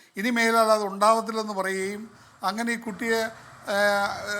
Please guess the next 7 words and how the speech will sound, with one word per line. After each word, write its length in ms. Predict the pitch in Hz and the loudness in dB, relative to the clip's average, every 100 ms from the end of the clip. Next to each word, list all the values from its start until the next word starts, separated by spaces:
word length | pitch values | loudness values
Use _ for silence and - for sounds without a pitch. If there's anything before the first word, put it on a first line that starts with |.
| 196 196 190 190 185 - - - - - - - - | -6 -8 -12 -14 -16 -18 -18 -18 -18 -18 -18 -10 -4
തുളസിബായി 640 | 208 226 254 247 226 226 | -2 0 0 6 4 6
അമ്മയുടെയും 760 | 220 190 226 254 247 240 233 240 - - - - | 0 0 0 0 0 -2 -4 -10 -16 -20 -14 -6
ഇല്ലെങ്കിൽ 480 | 220 233 240 208 | -4 -2 -4 -4
അനിയത്തിയുടെയും 640 | 220 196 233 233 240 233 226 | -4 -2 -4 -2 -2 0 2
വാക്ക് 280 | 202 202 220 | 0 -2 -2
കേൾക്കാതെയാണ് 880 | 196 202 233 220 214 190 190 202 226 - - - | -2 0 2 4 4 2 0 -6 -12 -20 -20 -4
അന്ന് 380 | 175 214 240 | -2 0 -2